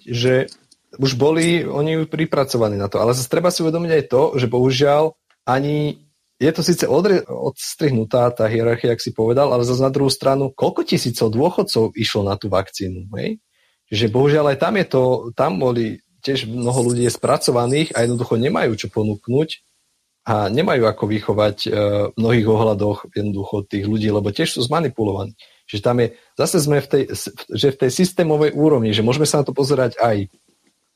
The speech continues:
keby horizontálne, aj vertikálne a že všade vidíme niečo. Že,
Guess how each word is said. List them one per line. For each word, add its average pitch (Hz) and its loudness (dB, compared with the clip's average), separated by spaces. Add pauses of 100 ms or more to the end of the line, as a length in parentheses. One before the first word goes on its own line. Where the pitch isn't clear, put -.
(220)
keby 101 0
horizontálne, 131 2
aj 113 0
vertikálne 107 0
a 135 -2
že 113 0
všade 165 0
vidíme 139 0
niečo. 135 0 (520)
Že, 101 -2